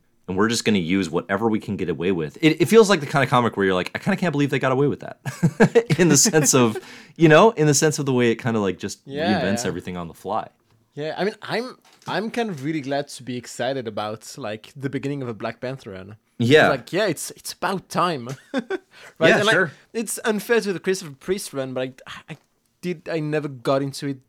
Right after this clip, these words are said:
Speaker 2: that much. Uh, even though I could appreciate what it was doing, here it feels like, I don't know, it feels like a cleaner approach in some ways.
Speaker 1: It does.
Speaker 2: Um,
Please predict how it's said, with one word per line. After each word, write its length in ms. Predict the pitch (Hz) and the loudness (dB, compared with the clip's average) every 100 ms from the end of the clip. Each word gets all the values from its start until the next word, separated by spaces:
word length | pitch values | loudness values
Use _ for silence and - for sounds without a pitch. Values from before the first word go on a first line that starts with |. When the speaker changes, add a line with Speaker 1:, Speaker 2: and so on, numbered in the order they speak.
| _ | _
Speaker 2:
that 200 | 127 131 | -6 -6
much. 520 | 196 220 226 - - _ _ - _ _ | -6 -6 -6 -14 -14 _ _ -20 _ _
Uh, 320 | 139 135 135 147 | -8 -6 -6 -6
even 220 | 143 139 | -8 -4
though 120 | 143 | -2
I 80 | 131 | -2
could 220 | - 131 | -6 -12
appreciate 520 | 120 139 127 127 113 | -10 -10 -8 -10 -10
what 200 | 120 117 | -10 -8
it 100 | 123 | -8
was 140 | 139 127 | -10 -8
doing, 400 | 156 170 190 196 _ _ | -8 -8 -10 -14 _ _
here 220 | - 220 | -6 -2
it 60 | 202 | -2
feels 220 | - 151 | -4 -4
like, 200 | 135 - | -4 -6
I 100 | - | -6
don't 40 | 143 135 - | -4 -6 -8
know, 80 | 131 - _ | -16 -20 _
it 60 | 180 | -10
feels 160 | 214 | -6
like 160 | 190 151 | -6 -6
a 40 | - | -14
cleaner 420 | - 160 156 180 202 | -12 -8 -6 -6 -6
approach 480 | 196 233 254 - | -6 -4 -4 -8
in 120 | 233 208 | -12 -10
some 160 | 220 | -10
ways. 400 | 214 214 220 - _ _ | -8 -10 -12 -18 _ _
Speaker 1:
It 100 | 131 | 0
does. 460 | 131 98 80 135 131 | 4 4 2 -6 -8
Speaker 2:
Um, 460 | 127 131 127 127 | -10 -12 -14 -16